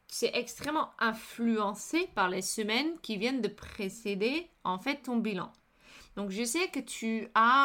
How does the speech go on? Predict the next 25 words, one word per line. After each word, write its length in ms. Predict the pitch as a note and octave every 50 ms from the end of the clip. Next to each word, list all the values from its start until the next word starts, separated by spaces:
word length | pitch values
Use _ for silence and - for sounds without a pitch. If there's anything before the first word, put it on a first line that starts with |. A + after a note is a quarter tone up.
| - -
à 100 | - G3+
un 60 | G3
moment 220 | G3+ G3+ G#3 A3
ou 20 | A#3
à 40 | A#3+
un 60 | A#3
autre, 300 | G#3+ A3 B3+ D4+ D4+ - - -
euh, 420 | G3 F#3 F3+ F3 E3 E3 E3 - -
on 160 | - G3 G3+ F#3+
a 80 | F#3
parlé 500 | F#3 - A3 G3+ G3 G3+ G3+ A3 A#3+ C4+
d'un 280 | A#3 F#3+ F#3+ F3+ F3+ F3+
agenda 480 | F#3+ G3+ G3+ F3 G#3+ G#3 G3+ F#3+ A3 D4+ F#4 -
qui, 160 | - - G#3+
d'ailleurs, 340 | F3+ F3+ E3+ F3 F#3+ G#3 G3+
cette 200 | - G3 F#3 -
année, 220 | G3 A3 A#3 A#3
se 140 | A3+ - D3
fait 200 | D3 - - F#3
pas 240 | - G#3 G#3 G3+ G3 - -
à 200 | - D3+ D#3 D#3
mon 160 | E3 E3 E3
grand 300 | D3+ D#3 D#3+ F3+ F3+ F3
état 200 | E3+ E3+ E3+ F#3
d'âme. 300 | F#3 B3+ E4+ E4+ A#3+ -